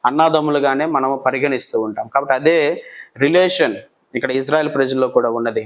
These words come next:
మన పెద్దనాన్న పిల్లలు, చిన్నాన్న పిల్లలు, చిన్నమ్మ పిల్లలు, వీళ్ళందరినీ కూడా సోదరులుగానే, ఒకే కుటుంబానికి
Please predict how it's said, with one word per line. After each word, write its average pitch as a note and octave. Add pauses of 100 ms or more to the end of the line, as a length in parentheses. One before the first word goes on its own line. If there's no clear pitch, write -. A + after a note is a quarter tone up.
మన A#2+
పెద్దనాన్న C3
పిల్లలు, B2+
చిన్నాన్న B2
పిల్లలు, A#2+ (680)
చిన్నమ్మ C#3
పిల్లలు, B2+
వీళ్ళందరినీ F3
కూడా D#3 (200)
సోదరులుగానే, D#3+
ఒకే C3 (500)
కుటుంబానికి F3+